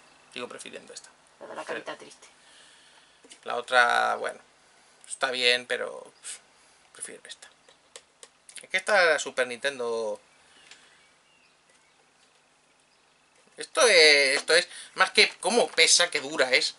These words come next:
Speaker 1: Te digo yo que con esto le abres la cabeza a alguien fácilmente. Si alguna vez necesitáis un arma contundente para lo que sea... No le pegáis a la gente, pero...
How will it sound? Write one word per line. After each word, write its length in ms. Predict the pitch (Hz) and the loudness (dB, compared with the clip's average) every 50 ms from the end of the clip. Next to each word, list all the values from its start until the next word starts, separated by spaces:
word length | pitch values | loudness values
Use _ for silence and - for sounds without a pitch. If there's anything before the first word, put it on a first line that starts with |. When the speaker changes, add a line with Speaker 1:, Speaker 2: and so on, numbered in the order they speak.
| - - - - - - - - - - | -18 -20 -20 -20 -20 -20 -20 -16 -4 0
Speaker 1:
Te 100 | 147 147 | 0 2
digo 180 | 175 190 226 214 | 4 4 4 4
yo 140 | 233 233 | 4 4
que 140 | 233 220 - | 2 2 0
con 180 | - 175 160 170 | 2 2 4 4
esto 260 | 196 190 - - 226 | 4 4 4 4 6
le 100 | 190 170 | 6 6
abres 200 | 165 175 185 175 | 6 6 4 4
la 120 | 175 160 | 4 4
cabeza 300 | - 147 147 151 - 151 | 4 4 2 2 2 2
a 20 | 143 | 2
alguien 220 | 143 143 139 127 | 4 4 2 2
fácilmente. 580 | - - 123 131 123 123 127 214 - - - - - _ - - - - - | 0 -2 -2 -2 -2 0 0 -2 -2 -4 -12 -14 -14 _ -20 -20 -20 -6 0
Si 80 | - 139 | 2 2
alguna 280 | 139 151 208 247 262 | 4 4 6 6 6
vez 200 | 269 269 247 214 233 220 | 6 6 4 2 2 2
necesitáis 480 | 214 208 202 202 196 185 190 185 165 | 2 2 2 0 0 0 0 0 2
un 60 | 175 170 | 4 4
arma 220 | 165 160 156 147 | 4 4 2 0
contundente 640 | - 147 139 131 - 127 123 117 120 143 151 147 127 | -2 -4 -6 -8 -10 -12 -8 -6 -4 -4 -4 -4 -6
para 160 | - 127 123 | -6 -6 -8
lo 80 | 123 117 | -8 -8
que 100 | 120 120 | -8 -6
sea... 160 | - 127 127 - | -6 -6 -6 -4
No 120 | - 123 127 | -4 -2 -2
le 140 | 131 135 - | 0 -2 -2
pegáis 260 | 127 113 117 - - | -4 -8 -12 -12 -14
a 40 | - | -16
la 60 | - | -16
gente, 220 | - 123 120 - - | -16 -16 -16 -16 -18
pero... 140 | - - | -18 -20